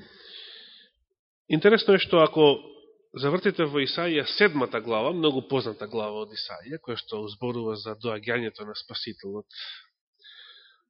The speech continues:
кој што ќе биде зачнат во утроба на девица. Во таа глава,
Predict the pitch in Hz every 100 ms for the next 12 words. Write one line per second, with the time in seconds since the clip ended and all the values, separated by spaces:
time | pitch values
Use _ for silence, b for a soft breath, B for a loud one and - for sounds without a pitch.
0 | _ _ _ _ _ _ _ _ _ -
1 | 123 - 113 117 117 110 98 110 110 -
2 | 110 104 107 113 120 113 110 110 107 101
3 | 110 107 101 104 - 117 117 b b b
4 | b b b b _ _ _ _ _ _
5 | _ _ b b b b b b b b
6 | b b b b - 123 - 185 202 147
7 | 143 135 135 214